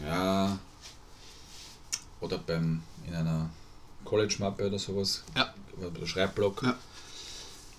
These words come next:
Speaker 1: Da wär's blöd, wenn man perforiert ist.
Speaker 2: Passt doch gut zum Gürtel und zum Peitschalbur.
Speaker 1: Mhm. Darum steht's gleich drunter wahrscheinlich.
Speaker 2: Ja.
Speaker 1: Da
Speaker 2: Ja.
Speaker 1: hätt, wenn man da perforiert wird, dann hat man einen Bauchstich.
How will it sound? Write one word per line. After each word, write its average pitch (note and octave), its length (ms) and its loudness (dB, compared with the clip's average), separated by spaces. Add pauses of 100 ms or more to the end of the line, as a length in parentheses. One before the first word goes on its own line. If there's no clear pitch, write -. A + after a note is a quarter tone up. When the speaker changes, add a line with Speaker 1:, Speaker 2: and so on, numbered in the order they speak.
(760)
Speaker 1:
Da D3 320 12 (1400)
wär's C#3+ 200 6
blöd, A2 380 12
wenn F#2+ 100 4
man G2 100 6
perforiert F#2+ 400 4
ist. - 240 4 (1300)
Speaker 2:
Passt A#2+ 200 0
doch - 140 0
gut - 120 0
zum C3 140 6
Gürtel B2 300 2
und G#2+ 80 -4
zum G#2+ 120 -2
Peitschalbur. F#2+ 520 -4
Speaker 1:
Mhm. C3 400 6 (120)
Darum F#2 160 -6
steht's F#2 220 2
gleich G2 140 4
drunter G2 280 0
wahrscheinlich. F2+ 420 -2 (480)
Speaker 2:
Ja. B2 100 2 (1120)
Speaker 1:
Da A2+ 240 10
Speaker 2:
Ja. B2 60 4
Speaker 1:
hätt, A2+ 280 2 (120)
wenn A2+ 100 0
man A#2 100 4
da A#2+ 80 6
perforiert C3 480 6
wird, C3+ 240 4
dann A#2+ 260 2
hat G#2+ 200 2
man A2 320 0
einen G2+ 200 -6
Bauchstich. - 560 0